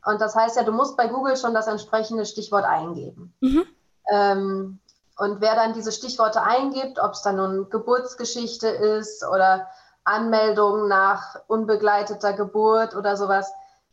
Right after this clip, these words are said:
Speaker 1: das sind ja Themen, das heißt, da gibt's im Kopf schon diese Gedankengänge, ne? Und
Speaker 2: Ah,
Speaker 1: dann
Speaker 2: ja.
Speaker 1: suchen die Frauen nach weiteren Informationen. Ähm, das heißt, ich glaube, ähm, ich bin gar nicht so immer die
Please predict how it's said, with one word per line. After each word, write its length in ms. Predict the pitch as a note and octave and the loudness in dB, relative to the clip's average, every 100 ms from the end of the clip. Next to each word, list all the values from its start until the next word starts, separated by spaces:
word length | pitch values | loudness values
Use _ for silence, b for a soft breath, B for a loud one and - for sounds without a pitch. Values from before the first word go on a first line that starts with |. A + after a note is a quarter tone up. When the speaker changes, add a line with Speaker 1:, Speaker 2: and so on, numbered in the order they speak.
| _ | _
Speaker 1:
das 140 | A3 C4 | -4 -2
sind 200 | D4 C#4+ | 0 2
ja 100 | B3+ | 0
Themen, 540 | B3+ C4 C#4+ C4+ A3 | -2 -4 -2 -4 -2
das 180 | A3+ A#3 | -2 2
heißt, 320 | A#3+ B3 - | 2 2 -2
da 60 | A#3+ | -2
gibt's 320 | D#4 - - | -4 -10 -8
im 180 | A#3 A3 | -6 -2
Kopf 380 | G3+ G3 - | -2 -2 -6
schon 560 | - G#3 F#3+ F#3 F3 - _ _ _ _ _ _ _ _ - | -4 0 0 -2 -10 -16 _ _ _ _ _ _ _ _ -8
diese 200 | G3+ G3+ | -2 -2
Gedankengänge, 840 | G3 F3 F3 F3+ E3+ E3 D#3 F3 _ - | 2 0 0 -6 -8 -6 -8 -12 _ -2
ne? 180 | B3+ A#4+ C5 | 0 2 0
Und 160 | C#4 A#3+ | 0 2
Speaker 2:
Ah, 100 | B3 | 2
Speaker 1:
dann 40 | G3 | 0
Speaker 2:
ja. 60 | F3+ - - _ _ | -6 -14 -20 _ _
Speaker 1:
suchen 340 | G#3+ C#4+ C#4 | -4 -2 -2
die 120 | A#3+ A#3 | -4 -2
Frauen 320 | G#3+ G#3+ G#3 | 0 2 2
nach 180 | G#3 G3+ | 0 2
weiteren 360 | G3+ G#3 G3+ | 0 0 -6
Informationen. 840 | F#3+ G3 F3+ F3 - F3 D#3+ D#3+ - _ _ _ _ | -6 -4 -2 -2 -2 -4 -4 -8 -14 _ _ _ _
Ähm, 440 | G#3 G3+ G3+ G3+ F#3+ _ _ _ _ _ _ _ _ _ A#3 | 0 0 0 -6 -10 _ _ _ _ _ _ _ _ _ -12
das 160 | G#3 | -2
heißt, 220 | A3+ A#3 - | 2 2 -2
ich 140 | - | -4
glaube, 340 | A3 A#3 C4+ C#4 C4+ - A3+ | 0 2 4 2 0 0 2
ähm, 440 | A3+ A3+ A3 G#3+ | 4 2 -2 -6
ich 160 | G#3+ - | -10 -8
bin 160 | C4 B3+ | -4 0
gar 240 | G#3 B3+ | 2 2
nicht 140 | C#4+ | -2
so 240 | - C4 B3+ | -4 0 0
immer 260 | A#3 B3 | 2 0
die 180 | A#3 G3+ | 0 -6